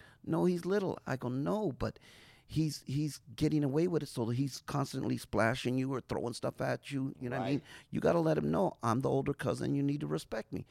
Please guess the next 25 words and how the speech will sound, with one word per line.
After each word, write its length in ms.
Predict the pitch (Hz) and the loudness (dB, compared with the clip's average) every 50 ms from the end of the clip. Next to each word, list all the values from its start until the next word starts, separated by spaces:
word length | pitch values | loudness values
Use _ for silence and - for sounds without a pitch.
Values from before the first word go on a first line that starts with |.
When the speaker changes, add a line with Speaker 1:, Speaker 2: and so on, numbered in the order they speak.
| - - - - - | -16 -20 -20 -8 -4
Speaker 1:
I 60 | - 151 | -4 -2
go, 100 | 180 165 | -2 0
"Come 180 | - 208 226 | 0 0 2
here 140 | 247 233 208 | 2 4 4
with 180 | 139 110 - - | 4 4 2 2
me." 100 | 98 98 | 0 0
So 160 | - - 131 | 2 2 0
I 40 | 127 | 2
walked 280 | 135 135 139 - - 156 | 4 2 2 2 2 0
over, 260 | 156 147 147 156 147 - - - - - - | 0 2 2 0 -2 -2 -10 -20 -20 -12 -6
we 80 | - 107 | -4 0
went 180 | 110 135 127 | 0 0 2
to 80 | - 147 | 2 2
the 60 | 131 123 | 0 0
pool, 320 | - - 151 156 156 147 | 0 2 2 2 4 4
I 80 | - 117 | 2 0
grabbed 320 | - - 123 92 120 - | 0 0 0 0 -2 -2
some 200 | - 131 - 127 | -4 -4 0 2
water 240 | 139 131 139 143 139 | 2 4 4 2 0
and 140 | 120 98 - | -2 -4 -6
threw 220 | - 113 120 127 127 | -4 -4 -2 -2 0
it 80 | 120 | 0
in 120 | 120 117 127 | 0 -2 -2
his 140 | 127 107 - | -4 -6 -8
face. 460 | - - 143 143 147 151 151 151 | -4 0 2 2 4 2 2 -2